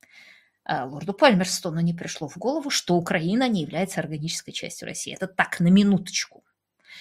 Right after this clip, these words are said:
А с тех пор, как мы знаем, деколонизаторы, со времён лорда Пальмерстона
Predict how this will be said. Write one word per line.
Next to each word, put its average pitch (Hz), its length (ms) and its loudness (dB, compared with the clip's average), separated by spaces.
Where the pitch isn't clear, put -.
А 160 240 0
с - 120 -8
тех 185 240 -6
пор, 254 160 0
как 170 180 -10
мы 170 80 -2
знаем, 175 400 0
деколонизаторы, 180 760 0
со 254 200 4
времён 254 480 6
лорда 226 320 4
Пальмерстона 277 840 2